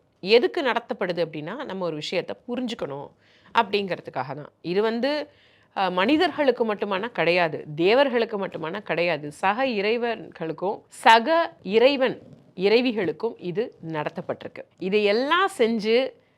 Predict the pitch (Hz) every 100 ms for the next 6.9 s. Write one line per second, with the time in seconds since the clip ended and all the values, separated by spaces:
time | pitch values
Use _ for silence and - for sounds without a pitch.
0 | _ _ - 196 247 330 392 381 269 254
1 | 240 233 196 214 233 294 285 185 170 180
2 | 208 156 151 165 160 160 147 170 185 185
3 | 139 131 160 240 311 - 202 262 233 185
4 | 240 214 180 220 196 165 196 185 160 170
5 | 156 175 214 269 285 226 185 202 220 226
6 | 175 180 190 185 - 156 147 147 262